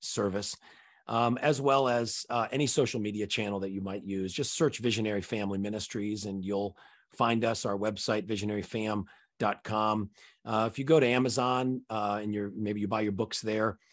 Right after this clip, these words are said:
you just type in our last name, Rienow, R I E N O W, and, and they'll all,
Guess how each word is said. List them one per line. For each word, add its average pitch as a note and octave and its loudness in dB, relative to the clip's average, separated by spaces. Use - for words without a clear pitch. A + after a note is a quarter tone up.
you D#3 -10
just F#3 -2
type C#3 4
in B2 4
our A2+ 4
last G#2+ -4
name, F#2+ -4
Rienow, F#2+ -4
R G2 0
I F#2+ -4
E G2+ -6
N F#2+ -4
O F#2 -4
W, F#2+ -2
and, F2 -8
and F#2 -8
they'll F#2 -6
all, F2+ -6